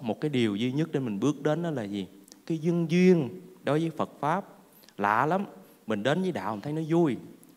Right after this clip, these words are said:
và nó được cái hỷ lạc, nó được cái thiền diệt thực.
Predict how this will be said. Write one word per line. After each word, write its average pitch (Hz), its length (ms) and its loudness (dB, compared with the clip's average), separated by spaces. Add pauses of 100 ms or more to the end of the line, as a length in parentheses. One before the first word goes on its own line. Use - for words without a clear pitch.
và 101 120 2
nó 92 120 -6
được 107 300 -4
cái 143 160 -4
hỷ 113 220 -4
lạc, 98 360 0 (180)
nó 143 80 -4
được 110 320 -2
cái 139 140 -6 (120)
thiền 98 280 -4
diệt 95 200 -6
thực. 101 160 -8